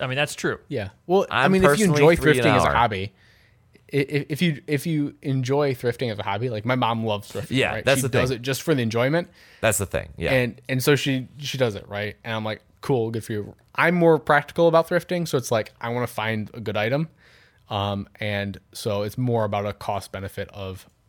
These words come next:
Speaker 2: money. It's the money to time ratio. If I don't find anything within a couple hours,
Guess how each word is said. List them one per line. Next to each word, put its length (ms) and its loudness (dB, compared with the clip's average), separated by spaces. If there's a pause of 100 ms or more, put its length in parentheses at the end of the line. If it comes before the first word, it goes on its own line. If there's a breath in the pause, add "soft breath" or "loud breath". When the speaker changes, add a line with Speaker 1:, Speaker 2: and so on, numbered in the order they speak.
Speaker 2:
money. 540 -6 (120)
It's 180 -6
the 80 -2
money 400 0
to 100 -10
time 320 -6
ratio. 440 -10 (340 soft breath)
If 100 0
I 60 2
don't 200 0
find 180 0
anything 340 -4
within 240 -8
a 40 -8
couple 260 -8
hours, 360 -6